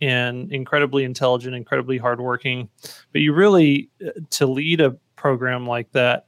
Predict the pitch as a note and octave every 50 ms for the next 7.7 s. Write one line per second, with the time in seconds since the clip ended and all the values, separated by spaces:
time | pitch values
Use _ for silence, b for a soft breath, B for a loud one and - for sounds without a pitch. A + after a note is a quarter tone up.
0 | _ - C#3+ C3 B2+ A#2 A#2 - - - - C#3+ B2 A#2+ A#2+ C#3 C3+ C3 B2+ -
1 | - - B2+ B2 - - - B2+ B2 B2 B2 - - C3 B2+ B2+ B2+ B2 C3 C#3
2 | C#3+ B2 - C3 C3+ C3 C#3 C#3 - - - B2+ A#2 A#2 B2 - _ _ - -
3 | - C#3 C3 B2+ B2 A2+ G#2+ - B2+ B2 - - C3 A#2+ - - - - - D3
4 | C#3+ C3+ C3 B2 - - C#3 B2+ A#2 A#2+ A#2+ A2 - - - B2 A#2 A#2 - -
5 | B2 B2 B2 C3+ D#3 D#3+ D3 C3 B2 - - - A#2 A#2 B2 A#2 - - C3+ -
6 | - B2+ A#2+ - - C3 B2 B2+ C3 B2+ A#2 A2+ A#2 A#2+ A#2 A#2+ B2 A#2+ G#2+ -
7 | - C3 C3 B2+ A#2+ D#3 C3+ - - C3 B2 B2+ B2+ C3